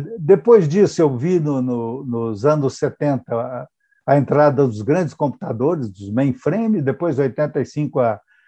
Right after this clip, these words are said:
a microinformática. Eu lembro a primeira vez que levaram um computador no local onde eu trabalhava, com aquela telinha verde pequenininha, não era amigável, não tinha mouse, era tudo dos, você tinha que fazer os lançamentos, né?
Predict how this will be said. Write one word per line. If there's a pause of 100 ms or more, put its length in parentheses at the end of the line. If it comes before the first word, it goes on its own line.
(120)
a
microinformática.
Eu
lembro
a
primeira
vez
que
levaram (300)
um
computador
no
local
onde
eu
trabalhava,
com
aquela
telinha
verde
pequenininha, (260)
não
era
amigável,
não
tinha (460)
mouse,
era
tudo
dos,
você
tinha
que (320)
fazer
os
lançamentos,
né?